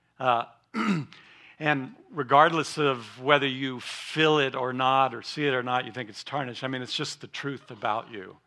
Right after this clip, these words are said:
is that you carry these. And that collectively, as these things,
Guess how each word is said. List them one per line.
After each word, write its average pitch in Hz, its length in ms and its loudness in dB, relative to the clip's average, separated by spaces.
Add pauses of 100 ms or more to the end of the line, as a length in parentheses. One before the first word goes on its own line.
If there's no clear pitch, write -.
(500)
is 110 140 -12
that 127 120 -6
you 127 140 -12
carry 120 400 -8
these. - 440 -16 (520)
And 139 120 -8
that 127 160 -6
collectively, 123 1040 0
as 127 180 -14
these 135 240 -4
things, 127 460 -6